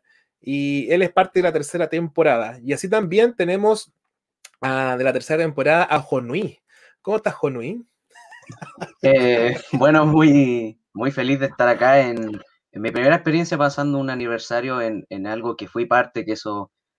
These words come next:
Speaker 2: me, me deja muy contento. También, eh,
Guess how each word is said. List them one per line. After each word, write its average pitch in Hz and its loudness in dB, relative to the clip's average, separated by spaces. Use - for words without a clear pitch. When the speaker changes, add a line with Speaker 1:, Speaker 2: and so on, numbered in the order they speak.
Speaker 2:
me, 95 -6
me 90 -6
deja 120 2
muy 139 2
contento. 147 0
También, 117 -2
eh, 104 0